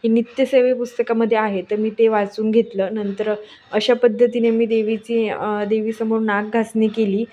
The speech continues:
की, "आम-, माझ्याकडून काही चुकलं असेल तर तोडकी मोडकी सेवा माझी स्वीकार कर." आणि बघा, तुम्ही बघू शकता, अशा पद्धतीने आपली छान ओटी भरून झाली देवीची.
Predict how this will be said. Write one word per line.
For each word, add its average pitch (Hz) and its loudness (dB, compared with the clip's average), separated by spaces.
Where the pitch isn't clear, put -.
की, 220 2
"आम-, 196 0
माझ्याकडून 220 -2
काही 220 4
चुकलं 220 0
असेल 214 0
तर 214 -14
तोडकी 214 2
मोडकी 220 0
सेवा 214 4
माझी 214 -2
स्वीकार 214 2
कर." 214 2
आणि 208 -6
बघा, 208 0
तुम्ही 220 -2
बघू 208 0
शकता, 214 -2
अशा 202 -2
पद्धतीने 214 -2
आपली 214 -4
छान 220 -4
ओटी 214 -4
भरून 220 2
झाली 214 0
देवीची. 185 -2